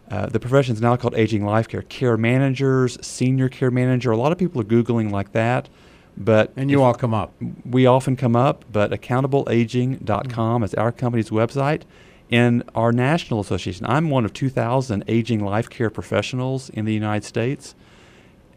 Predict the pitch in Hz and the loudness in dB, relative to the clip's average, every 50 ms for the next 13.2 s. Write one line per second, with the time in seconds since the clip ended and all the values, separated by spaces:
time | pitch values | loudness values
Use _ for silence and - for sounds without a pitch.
0 | _ - _ _ _ - 120 117 - 117 117 - 117 113 113 117 127 123 120 123 | _ -20 _ _ _ -8 -6 -4 -2 -4 -2 -2 -2 -2 0 0 2 2 2 0
1 | 123 - 143 156 180 180 - 95 - - - 101 113 - - 117 123 147 156 - | 0 0 0 -2 -2 -2 -4 -8 -8 -6 -6 -6 -6 -4 0 2 2 2 2 2
2 | - 143 139 139 127 120 113 113 120 139 151 - - - - 98 92 92 92 92 | 0 0 0 0 -2 -2 -2 -2 -2 -2 -4 -4 -8 -8 -6 -4 -4 -4 -2 0
3 | 98 98 101 - - 110 110 113 113 117 117 117 110 - 127 135 127 104 - 120 | 0 0 0 0 0 0 0 0 0 0 -2 -2 -4 -4 -2 -2 -2 -2 -4 -6
4 | - - _ _ _ _ _ - - 101 104 110 104 - 123 123 131 127 127 117 | -10 -16 _ _ _ _ _ -4 0 0 0 2 0 0 0 0 0 -2 -2 -2
5 | 117 117 - - 160 147 101 95 98 92 - 104 113 117 117 113 110 143 156 139 | -2 -2 -2 -2 -2 -2 0 0 0 0 0 0 0 0 0 0 -2 0 0 2
6 | 104 101 98 - - - - - - _ - - - _ _ _ - 107 120 131 | 0 0 -2 -4 -10 -20 -20 -20 -20 _ -20 -20 -20 _ _ _ 0 2 2 2
7 | - 143 139 135 - - 160 156 135 - - - - - 110 104 101 107 98 101 | 2 0 0 0 0 2 4 4 4 2 -2 -8 -8 -6 -4 -2 0 0 0 0
8 | 104 104 110 - 135 131 127 123 135 160 - - - 127 101 98 98 98 98 98 | 0 0 0 0 0 -2 0 0 0 -2 -2 -4 -2 -2 -2 0 -2 -2 -2 -4
9 | 95 92 95 95 95 98 95 - - - - - - - - - - - 107 107 | -4 -4 -4 -4 -6 -6 -6 -10 -16 -20 -20 -20 -20 -20 -20 -20 -10 -4 -2 -2
10 | 113 113 113 120 143 156 143 113 104 107 - - - - _ _ _ - 110 101 | -2 -2 -2 -2 0 0 0 0 -2 -2 -4 -8 -16 -20 _ _ _ -8 -6 -6
11 | 95 - 127 123 123 120 120 117 117 - 135 117 113 110 110 123 139 135 - - | -4 -2 -2 -2 0 0 0 -2 0 -2 -2 -2 -2 -2 -2 -4 -4 -4 -4 -6
12 | 98 104 - - - - - 101 104 110 113 113 110 - - - - 139 143 123 | -6 -6 -8 -10 -14 -14 -8 -4 -2 -2 0 0 -2 -2 -6 -4 0 2 2 2
13 | 101 92 87 - | 2 0 -6 -8